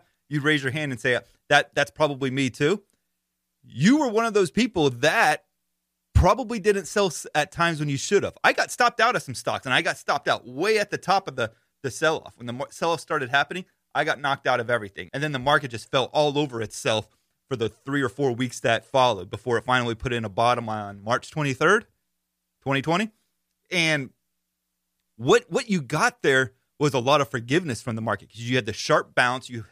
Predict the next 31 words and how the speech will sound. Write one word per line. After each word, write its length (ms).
I 60
think 200
at 180
the 100
bottom, 440
the 60
market 360
rallied 380
something 300
like 200
twelve 360
or 60
thirteen 420
percent. 280
It 20
was 100
a 80
crazy 300
one-day 360
rally. 400
They 160
forgave 720
a 120
lot 520
of 160
people, 320
and 100
then 140
it 140
just 480
kept 340